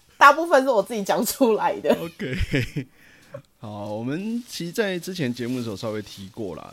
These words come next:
Speaker 2: 就是，呃，我们在台湾买到的美乃滋大致上可以分成三个种类吧，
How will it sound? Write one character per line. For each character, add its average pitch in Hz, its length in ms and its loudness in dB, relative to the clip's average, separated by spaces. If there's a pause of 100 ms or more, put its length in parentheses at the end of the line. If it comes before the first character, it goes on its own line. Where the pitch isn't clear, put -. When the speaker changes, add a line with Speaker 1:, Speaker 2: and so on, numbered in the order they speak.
(100)
Speaker 2:
就 117 100 -12
是， 101 640 -8
呃， 90 180 -14
我 85 80 -14
们 98 120 -12
在 147 120 -4
台 120 200 -6
湾 101 180 -6
买 82 240 -10
到 104 220 -8
的 85 240 -14
美 92 140 -12
乃 92 180 -14
滋 95 400 -16
大 101 160 -10
致 95 160 -14
上 92 200 -14
可 95 140 -16
以 82 60 -14
分 90 260 -14
成 76 260 -16 (380)
三 101 420 -12
个 80 460 -16 (840)
种 82 300 -14
类 92 200 -10
吧， - 220 -20